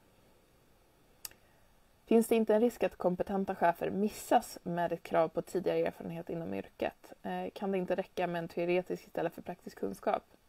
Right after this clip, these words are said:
Det, det är klart att det finns en risk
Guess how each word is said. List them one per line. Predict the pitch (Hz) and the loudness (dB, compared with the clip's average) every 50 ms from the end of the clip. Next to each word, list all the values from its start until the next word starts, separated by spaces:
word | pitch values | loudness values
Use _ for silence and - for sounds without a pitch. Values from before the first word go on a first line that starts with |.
| _ _ _ _ _ - - - - - - - - - - - - - - - - - - - - _ _ _ _ _ _ _ _ _ _ _ _ _ _ _ _ _ _ _ _ _ _ _ _ _ _ _ _ _ - _ _ _ _ _ _ _ | _ _ _ _ _ -20 -20 -20 -20 -20 -20 -20 -20 -20 -20 -20 -20 -20 -20 -20 -20 -20 -20 -20 -20 _ _ _ _ _ _ _ _ _ _ _ _ _ _ _ _ _ _ _ _ _ _ _ _ _ _ _ _ _ -20 _ _ _ _ _ _ _
Det, | - 185 - - 226 - - _ _ _ _ _ _ _ _ - - | -12 6 8 8 8 8 6 _ _ _ _ _ _ _ _ -10 -2
det | - 185 185 185 214 | 0 0 8 8 8
är | 220 | 8
klart | 214 - 277 247 254 - | 10 8 6 6 8 6
att | 220 202 - | 2 2 2
det | 208 202 | 0 0
finns | - - - - 294 311 285 262 269 254 | 0 -4 0 2 4 4 4 2 2 2
en | 214 175 151 | 2 4 6
risk | - - 214 - - - - - | 6 4 4 2 -2 -10 -10 -10